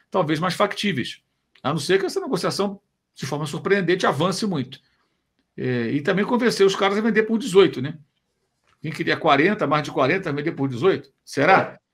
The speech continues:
Eles podem pensar, não, fica aqui, joga mais uma temporada e a gente consegue vender ele pra um outro time aqui da própria Inglaterra por um valor muito maior.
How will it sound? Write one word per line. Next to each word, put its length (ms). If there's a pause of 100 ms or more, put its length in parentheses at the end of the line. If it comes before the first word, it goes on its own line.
Eles 120
podem 220
pensar, 340
não, 380
fica 240
aqui, 520 (240)
joga 260
mais 160
uma 160
temporada 800
e 240
a 40
gente 140
consegue 340
vender 280
ele 200
pra 120
um 60
outro 200
time 260
aqui 160
da 100
própria 220
Inglaterra 440
por 160
um 60
valor 220
muito 220
maior. 360